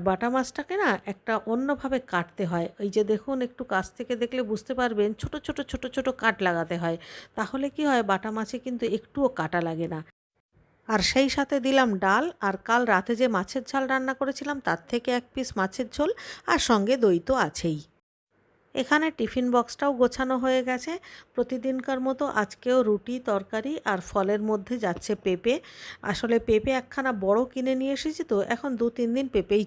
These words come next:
চলবে। এই এতক্ষণ পরে রিল্যাক্স হলাম, মানে, রিকির বাবা খেয়ে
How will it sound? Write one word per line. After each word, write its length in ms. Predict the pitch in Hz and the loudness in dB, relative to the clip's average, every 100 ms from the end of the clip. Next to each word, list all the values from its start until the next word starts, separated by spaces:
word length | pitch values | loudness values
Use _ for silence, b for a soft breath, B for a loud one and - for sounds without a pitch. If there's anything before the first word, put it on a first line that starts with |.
| 185 | 0
চলবে। 320 | 160 165 165 165 - - - - - - - - - - - - - - - - 277 | -2 -2 -8 -10 -18 -20 -20 -20 -20 -20 -20 -20 -20 -20 -20 -20 -20 -20 -16 2 6
এই 80 | 320 285 247 | 6 6 2
এতক্ষণ 440 | - 294 - 330 330 - | 2 0 0 6 6 8
পরে 220 | 277 294 285 | 6 6 4
রিল্যাক্স 340 | 233 262 254 - | 4 2 2 -2
হলাম, 240 | 208 180 175 165 - - - - 220 | -4 -4 -8 -12 -18 -20 -18 -12 -6
মানে, 220 | 233 285 494 - - 214 | 2 4 2 -2 -14 -6
রিকির 300 | 247 - 302 285 | -4 0 0 2
বাবা 180 | 226 240 - | 2 2 2
খেয়ে 220 | - 233 | 2 2